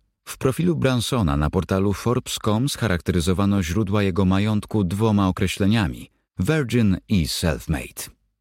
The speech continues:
Według Bloomberg com większość majątku Bransona opiera się na jego kontroli nad spółką Virgin Group.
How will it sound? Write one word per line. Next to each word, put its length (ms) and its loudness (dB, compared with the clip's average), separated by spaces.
Według 380 2
Bloomberg 560 0
com 360 0
większość 500 0
majątku 360 0
Bransona 600 0
opiera 380 0
się 140 -2
na 120 4
jego 240 0
kontroli 580 2
nad 200 0
spółką 540 0
Virgin 500 0
Group. 420 -2